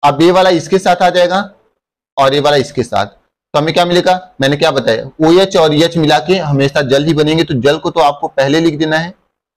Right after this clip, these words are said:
plus सीए और एनओ थ्री बन जाएंगे, कैल्शियम नाइट्रेट, सीए एनओ थ्री।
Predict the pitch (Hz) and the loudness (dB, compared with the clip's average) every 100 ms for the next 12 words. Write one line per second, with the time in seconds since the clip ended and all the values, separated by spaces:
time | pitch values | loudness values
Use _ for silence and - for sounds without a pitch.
0 | _ _ _ - 127 107 - _ _ _ | _ _ _ -2 0 0 -2 _ _ _
1 | _ _ _ - 185 202 202 214 214 _ | _ _ _ -4 0 2 2 0 -8 _
2 | _ - 139 147 147 143 143 143 143 131 | _ 0 0 2 0 0 0 0 0 0
3 | 110 104 101 107 107 139 135 135 160 175 | 0 -2 -2 -4 -6 -2 -2 -2 -4 -2
4 | 147 110 - 113 104 - _ _ _ _ | -2 -4 -4 -6 -6 -6 _ _ _ _
5 | _ _ _ _ - 160 160 156 185 - | _ _ _ _ -4 0 2 0 -2 -10
6 | _ - 120 123 135 180 - - 107 | _ -6 0 0 0 -2 -8 -10 -10